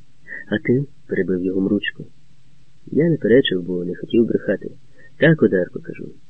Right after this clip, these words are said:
мене ніби хтось кіньми розриває. Одна сила тягне до тебе, а друга до сотні". Помовчала хвилину. Мабуть, сльози здавлювала в собі, а тоді: "Я тебе не тримаю, Сидоре. Бог нас докупи звів,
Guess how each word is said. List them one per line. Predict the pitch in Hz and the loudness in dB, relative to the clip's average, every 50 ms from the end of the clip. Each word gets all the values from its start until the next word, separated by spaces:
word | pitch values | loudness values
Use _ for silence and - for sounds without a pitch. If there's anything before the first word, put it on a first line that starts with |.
| - - - - - - - - - - | -18 -18 -18 -18 -18 -18 -18 -18 -8 0
мене | 98 101 139 175 180 180 | 6 8 10 12 12 12
ніби | 165 170 170 156 165 | 12 12 12 10 8
хтось | - - 147 160 156 - - - - - - - - | 8 10 8 8 8 6 -2 -12 -12 -12 -12 -4 2
кіньми | 117 123 151 156 151 143 | 4 6 6 8 8 8
розриває. | 131 120 104 110 104 101 98 92 90 87 - - - - - - - - - - - - | 8 6 6 6 4 4 2 2 0 -2 -8 -12 -16 -18 -18 -18 -18 -18 -16 -16 -6 -2
Одна | 95 98 98 113 143 151 - | 0 4 6 8 6 6 6
сила | - 135 143 131 | 6 8 8 8
тягне | - 113 123 127 127 117 | 8 6 4 4 4 2
до | 113 104 | 0 0
тебе, | - - 117 131 127 104 90 | 2 4 4 4 4 2 0
а | 90 | -2
друга | - - 98 104 117 | 0 0 0 0 0
до | 101 95 90 - - | -2 -4 -6 -4 -4
сотні". | 107 113 - - 160 - - - - - - - - - - - - - - - - - | -4 -4 -4 -6 -14 -16 -16 -18 -18 -18 -18 -18 -18 -18 -18 -18 -18 -18 -18 -18 -14 -10
Помовчала | - 92 92 101 123 147 - - 139 131 | -6 -2 4 4 4 4 6 4 4 4
хвилину. | 127 - 120 120 123 123 120 120 113 - - - - - - - - - - | 4 4 4 4 6 6 6 4 2 -2 -6 -14 -16 -16 -16 -16 -12 -2 4
Мабуть, | 117 131 156 190 190 - - | 6 8 10 10 8 8 8
сльози | 160 190 196 170 - 165 147 | 8 10 10 10 8 6 6
здавлювала | 120 135 139 135 127 123 117 117 110 | 6 6 6 6 8 6 6 6 4
в | 107 - - | 4 2 0
собі, | - 98 90 98 98 | -2 -2 2 2 2
а | 95 90 | 2 2
тоді: | - - 87 98 120 143 143 123 - - - - - - - - - - - | 0 -2 0 4 4 4 4 2 -2 -14 -18 -18 -18 -18 -18 -18 -16 -16 -14
"Я | - - - - - | -6 -2 -2 -2 -2
тебе | - - - 101 | -2 -4 0 2
не | 110 107 | 2 2
тримаю, | - - - 95 104 131 - - - - | 2 2 0 0 2 0 0 -2 -4 -4
Сидоре. | - 95 - - - - - - - - - - - - - | -4 -4 -4 -4 -6 -8 -10 -12 -16 -18 -16 -16 -16 -16 -12
Бог | - - - - 160 - - | -4 0 2 2 2 4 4
нас | 123 110 101 | 4 4 4
докупи | 95 98 - - 139 156 151 127 107 | 2 0 2 2 2 4 6 4 4
звів, | 92 95 101 135 160 151 | 4 6 6 6 6 6